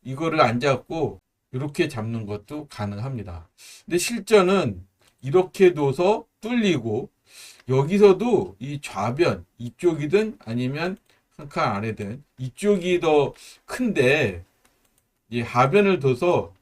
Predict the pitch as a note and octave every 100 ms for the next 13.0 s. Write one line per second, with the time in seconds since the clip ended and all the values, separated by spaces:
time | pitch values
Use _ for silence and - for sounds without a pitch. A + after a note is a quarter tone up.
0 | A#2 C3 G3+ G#3 F#3 F#3+ F3 - E3+ D3+
1 | D3+ C#3+ D3+ F3 - - D#3+ - - _
2 | - A3 C#3 G#2+ F#2 F2+ _ _ _ _
3 | - _ - _ _ _ _ _ - D3
4 | F#3 F#3+ G2 A#2 C3+ C#3+ _ - C#3 C#3
5 | D#3 E3 G3 - D#3 B2 F2+ - _ -
6 | - - - C3 - D#3+ F3+ F3 F3+ C#3
7 | B2+ D#3+ F#3 F#3 A#2+ B2 C#3 B2 A#2 A#2
8 | G#2 G#2+ F#2+ C3+ _ _ _ A#2+ C3 F#3+
9 | G#3+ G#3 - B3+ B3 G3 A2+ G2 C#3+ G#2
10 | _ _ _ - - _ B2+ C3+ - G#3+
11 | D3+ F2+ - _ _ C#3+ E3+ G2+ B2 F#3
12 | G#3 G3+ A3 G3 F3+ D3+ D3 D#3 G#2+ F2+